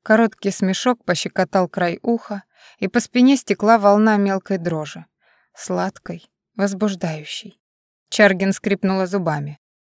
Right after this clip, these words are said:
От злости хотелось даже не ругаться, выть. Проклятое тело никак не поспевало за разумом и всё ещё считало близость мужчины приятной. А во-вторых?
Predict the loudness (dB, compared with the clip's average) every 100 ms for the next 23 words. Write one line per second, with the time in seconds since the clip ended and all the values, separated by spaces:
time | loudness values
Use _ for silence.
0 | -2 0 2 4 2 2 -4 -2 0 2
1 | 2 2 0 2 4 4 4 0 -2 -2
2 | -8 -10 -6 -6 -6 -8 -20 _ -20 -20
3 | -12 -10 -6 -2 0 0 -2 -2 -4 0
4 | 4 4 4 4 2 4 2 2 -4 -4
5 | 0 2 2 2 0 0 0 -2 -6 -6
6 | -8 -16 -10 -4 -2 0 0 0 -2 -4
7 | -2 0 4 4 2 0 0 0 -4 -2
8 | 0 0 -2 0 0 -4 -6 -6 -10 -14
9 | -16 -20 -20 _ _ _ _ _ _ -4
10 | 0 -2 0 0 0 -4 -10 -20